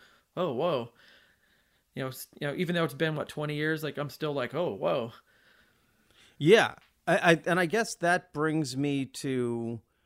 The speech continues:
Speaker 2: what was, uh, sort of what struck me when I first saw the film about it, because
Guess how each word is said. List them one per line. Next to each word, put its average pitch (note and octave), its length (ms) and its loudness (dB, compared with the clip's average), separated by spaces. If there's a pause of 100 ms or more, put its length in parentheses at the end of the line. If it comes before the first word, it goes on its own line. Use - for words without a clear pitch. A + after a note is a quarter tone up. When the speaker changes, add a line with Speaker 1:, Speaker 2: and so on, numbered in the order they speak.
(420)
Speaker 2:
what C3+ 220 -6
was, A#2+ 680 2 (200)
uh, G#2+ 280 -4 (640)
sort D#3 180 2
of C#3 60 2
what C3 140 -2
struck D#3+ 380 0
me D3+ 220 0
when C3 180 -2
I A2+ 120 -2
first - 600 -6
saw B2 220 2
the A#2 100 -6
film B2+ 540 -6 (100)
about A2 380 -4
it, D3+ 240 -8
because A#2+ 800 0